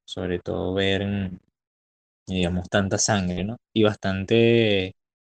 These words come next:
impactante. Creo que tienen un concepto bastante único en cuanto a lo que tratan de plasmar.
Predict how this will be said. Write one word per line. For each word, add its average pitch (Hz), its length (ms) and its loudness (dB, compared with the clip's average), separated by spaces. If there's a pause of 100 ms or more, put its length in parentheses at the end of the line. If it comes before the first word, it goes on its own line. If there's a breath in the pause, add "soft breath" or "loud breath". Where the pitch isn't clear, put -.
(180)
impactante. 95 880 0
Creo 101 180 0
que 107 100 6
tienen 101 260 -2
un 104 100 -2
concepto 104 480 0
bastante 92 400 -2
único 131 420 0 (1000 loud breath)
en 95 200 -2
cuanto 90 540 0
a 87 60 0
lo 87 120 -2
que 87 120 -4
tratan 92 360 -2
de 98 80 -2
plasmar. 95 440 -2